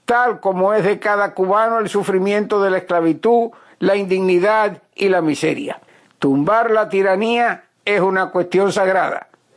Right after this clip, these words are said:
Quiera Dios que esta frase se quede aguijoneando en nuestros corazones. Tumbar la tiranía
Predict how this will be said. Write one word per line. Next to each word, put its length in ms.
Quiera 420
Dios 280
que 120
esta 220
frase 580
se 280
quede 260
aguijoneando 760
en 80
nuestros 300
corazones. 680
Tumbar 540
la 180
tiranía 760